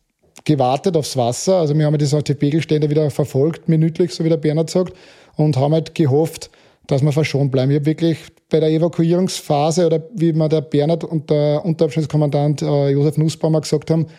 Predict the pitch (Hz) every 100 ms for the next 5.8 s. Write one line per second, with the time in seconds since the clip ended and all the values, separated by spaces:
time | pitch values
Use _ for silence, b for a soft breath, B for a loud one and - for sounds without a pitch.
0 | B B B 156 151 165 - 156 160 151
1 | 156 160 151 - 151 147 147 165 160 165
2 | 127 123 160 156 143 151 131 135 110 135
3 | - - - 143 147 139 135 139 135 127
4 | 147 143 147 147 135 135 - 120 113 b
5 | b b b _ 139 135 135